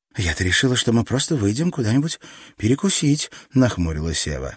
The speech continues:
«У меня есть сэндвичи», — он потряс бумажным пакетом. Они вышли в сквер между музейным корпусом и готической часовней Святой Анны,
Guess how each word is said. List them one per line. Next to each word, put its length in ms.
«У 120
меня 340
есть 140
сэндвичи», — 680
он 180
потряс 540
бумажным 560
пакетом. 580
Они 240
вышли 300
в 80
сквер 420
между 320
музейным 540
корпусом 640
и 40
готической 720
часовней 640
Святой 480
Анны, 520